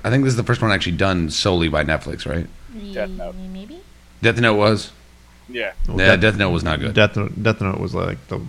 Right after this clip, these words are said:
Speaker 4: the white kid, right? Who
Speaker 1: It was
Speaker 4: was
Speaker 1: Willem Dafoe as the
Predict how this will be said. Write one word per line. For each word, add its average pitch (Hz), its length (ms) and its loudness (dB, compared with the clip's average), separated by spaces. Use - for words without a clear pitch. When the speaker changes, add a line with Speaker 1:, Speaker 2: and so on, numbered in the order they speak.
Speaker 4:
the - 100 -10
white 85 220 -4
kid, - 180 -10
right? 87 200 -6
Who 98 100 -6
Speaker 1:
It 95 60 0
was 92 160 0
Speaker 4:
was - 20 -4
Speaker 1:
Willem 101 260 2
Dafoe 87 420 2
as 82 320 2
the 76 380 -2